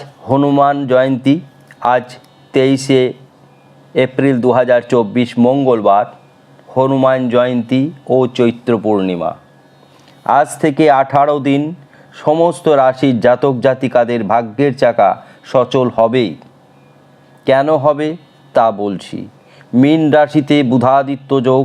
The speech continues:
শশ যোগ, চতুর্গ্রহী রাজযোগ। আবার চব্বিশে এপ্রিল দু হাজার চব্বিশ বুধবার বৃহস্পতি শুক্র একত্র হয়ে গজলক্ষ্মী যোগ সূচিত করেছে।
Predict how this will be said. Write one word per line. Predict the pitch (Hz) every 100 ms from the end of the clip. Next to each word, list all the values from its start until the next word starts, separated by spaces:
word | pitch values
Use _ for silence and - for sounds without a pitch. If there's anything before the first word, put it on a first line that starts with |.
| 131
শশ | - 139 117 139 120
যোগ, | 123 127 123 - -
চতুর্গ্রহী | 120 139 120 92 120 117
রাজযোগ। | 110 101 101 - 82 - - _ - _ _ _ _ _ _ _ _ _ _ _ _ -
আবার | - 139 160 113 - - - _ _ _ _ _
চব্বিশে | - 160 139 120 160 139 151
এপ্রিল | 143 143 143 147
দু | 131 139
হাজার | 131 131 131 131
চব্বিশ | 139 123 110 127 120 - - - -
বুধবার | 87 131 156 120 120 107 104 107 - - -
বৃহস্পতি | 92 135 151 - 156 143 131
শুক্র | - 135 - 123 117 - 120
একত্র | 120 156 139 135
হয়ে | 120 120 101 - - - -
গজলক্ষ্মী | 113 120 113 127 143 143 - 120
যোগ | 113 104
সূচিত | - 95 101 95 90
করেছে। | 90 82 -